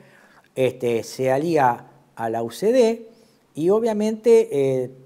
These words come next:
toma a su cargo, dentro de los ministerios, una gran cantidad de funcionarios y ministros que tendían a establecer estas ideas de privatización, de regulación, este, re-, emergencia económica, reforma del Estado y políticas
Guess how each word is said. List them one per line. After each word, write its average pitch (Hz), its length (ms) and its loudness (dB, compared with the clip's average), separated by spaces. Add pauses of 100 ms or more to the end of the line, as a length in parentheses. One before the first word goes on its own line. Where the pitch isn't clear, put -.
(260)
toma 175 320 -2
a 139 40 -4
su 156 200 -12
cargo, 196 640 -2
dentro 120 400 -8
de 131 40 -2
los 135 120 -6
ministerios, 170 420 -6
una 156 100 -4
gran 160 180 -6
cantidad 151 420 -4
de 156 100 -2
funcionarios 156 720 -6
y 151 60 -8
ministros 175 560 -2 (420)
que 196 340 -2
tendían 156 440 -6
a 156 40 -4
establecer 160 640 -4 (240)
estas 139 400 -6
ideas 139 440 -2
de 143 280 0 (260)
privatización, 139 920 -4
de 135 80 -4
regulación, 170 920 -4 (460)
este, 120 500 -4
re-, 113 260 -6
emergencia 139 540 -6
económica, 160 800 -4
reforma 135 440 -6
del 120 120 -6
Estado 170 640 2 (360)
y 190 120 -6
políticas 233 800 -2